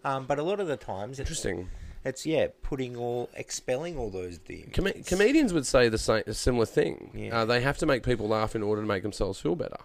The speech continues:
Speaker 1: That's right.
Speaker 2: 'Cause they're in a sad place, right? And they're in a dark place.
Speaker 1: Yeah.
Speaker 2: That's why I find it interesting before, like, you started in trying to do comedy and trying to do bubbly, wo-, you know, bubbly work, i-, for, uh, you know, lack of a better terminology. But, um,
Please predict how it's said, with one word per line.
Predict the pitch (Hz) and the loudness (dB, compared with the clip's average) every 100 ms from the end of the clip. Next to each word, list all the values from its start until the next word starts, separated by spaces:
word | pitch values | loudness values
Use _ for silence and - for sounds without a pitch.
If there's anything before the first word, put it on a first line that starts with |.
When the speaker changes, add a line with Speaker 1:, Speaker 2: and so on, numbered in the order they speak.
| - | -14
Speaker 1:
That's | - - | -14 -6
right. | 131 - - | -4 -4 -2
Speaker 2:
'Cause | 123 | 2
they're | 110 113 | 4 4
in | 110 | 4
a | |
sad | 104 117 92 | 2 0 0
place, | - 147 151 - | 0 2 2 0
right? | 64 73 | -2 -4
And | 101 | 2
they're | 113 | 4
in | 113 | 4
a | 107 | 2
dark | 110 131 175 | 2 0 0
place. | 110 71 - - - - | 0 0 -4 -12 -20 -12
Speaker 1:
Yeah. | 113 - | -10 2
Speaker 2:
That's | 175 | 6
why | 285 | 8
I | 151 | 8
find | 143 123 | 10 8
it | 120 | 6
interesting | 131 131 117 | 0 -4 -2
before, | 107 - 143 131 | -4 2 4 6
like, | 117 | 4
you | 104 | 2
started | - - 113 135 127 | 0 2 4 6 4
in | 120 | -2
trying | 107 113 110 | -2 -2 -2
to | |
do | 104 98 | -2 -6
comedy | - 107 104 101 | -2 -2 0 -2
and | 98 | -6
trying | - 110 110 | 0 0 0
to | |
do | 104 104 98 98 - - - - | 0 0 2 -2 -6 -12 -12 0
bubbly, | 110 107 107 104 | 2 4 2 2
wo-, | 107 | 2
you | 131 | 2
know, | 107 104 | 2 4
bubbly | 123 117 117 | 2 2 2
work, | 101 104 95 - | 2 4 2 0
i-, | 98 90 | -8 -6
for, | - 98 82 | -2 -2 -2
uh, | 101 | -10
you | 90 | -6
know, | 95 | -4
lack | 92 98 | -4 -6
of | 101 | -4
a | 90 | -4
better | 90 87 | -4 -6
terminology. | - 92 92 95 117 101 78 - - - - _ | -6 -8 -4 -4 -4 -4 -10 -12 -20 -20 -20 _
But, | 98 98 | -2 2
um, | 98 95 87 | 2 2 -2